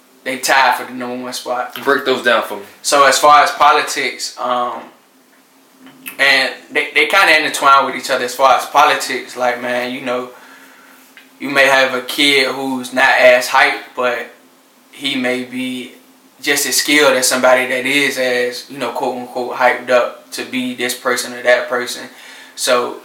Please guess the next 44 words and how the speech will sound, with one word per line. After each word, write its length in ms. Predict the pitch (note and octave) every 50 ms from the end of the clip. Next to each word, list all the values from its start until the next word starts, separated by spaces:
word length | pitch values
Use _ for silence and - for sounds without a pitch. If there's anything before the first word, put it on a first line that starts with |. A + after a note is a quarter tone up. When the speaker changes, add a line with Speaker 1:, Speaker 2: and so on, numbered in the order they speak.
| -
Speaker 1:
you 120 | - - A2
know, 320 | B2+ B2+ B2+ B2 A#2+ A#2+ -
politics 520 | - C3+ C#3 C#3 C3+ C3+ - C#3 C3 A#2+
play 280 | - - C3 B2 B2 B2
into 280 | B2 B2 - B2+ B2 A#2+
a 20 |
lot 260 | B2 B2+ B2+ B2 B2+
of, 280 | B2 B2 B2+ - - -
in-, 120 | B2 B2 A#2+ - - -
in-, 400 | B2 B2 A#2+ A#2 - - - B2
into 460 | A#2+ - - C3 B2 A#2+ A#2 A2+ - - - - -
play 280 | - C3 C3 C3 B2
in 60 | A#2+
a 100 | A#2+ A#2+
lot 240 | B2 B2 B2+ B2+ B2
of 60 | B2
stuff. 280 | - - B2+ B2 B2 -
And 100 | B2 B2+
then 100 | B2 B2
as 100 | A#2+ -
far 220 | - B2+ B2 B2+
as 100 | B2 -
social 340 | - B2+ B2+ B2+ - C3+ B2
media, 440 | A#2+ A#2+ C3+ D#3 D3 C3 B2 B2 B2
man, 320 | B2+ B2+ B2+ B2+ B2 B2
you 140 | B2+ C3+ C3+
got 320 | C3 B2+ B2+ B2 B2 B2 - - - - - - - - - _ _ _ _ _ _ _ _ _ _ _
kids 520 | - - D3 D3 D3 C#3+ C3+ B2+ - - B2
that 380 | B2+ C3 B2+ B2 B2+ - - - - _ _ _ _ _ _ _
come 220 | - - D3 C#3+ C3
into 340 | B2 - - D#3+ D#3+ E3 D3+
high 180 | C3+ C3 B2
school 520 | B2 - - C#3 C3 B2+ A#2+ A#2+ A#2+ B2 - - _ _ _ _ _ _ _ _ _ _ _ _ _
who 240 | - C3+ C3 B2+ B2+
are 580 | B2+ B2 B2+ B2+ B2+ B2+ B2 B2 A#2+ - - - - _ _ _ _ _ _ -
at 200 | D3+ A#2+ A#2+ B2
middle 200 | C3+ D#3 D#3+ -
school 340 | - - - C3+ C3 C3 A#2+
getting 220 | A#2+ C3+ B2+ B2+
so 240 | B2 - C#3 C3+ C3+
much 260 | C3 B2+ B2 A#2+ -
public-, 540 | - A#2+ A2 A2+ B2 C3+ C#3 C#3 - - -
publicity 760 | - A#2+ - A#2+ D3 D#3+ D#3+ D#3 B2+ B2 A#2+ A#2+ - - -
and 420 | - A#2+ A#2+ A#2 - A#2+ B2 B2+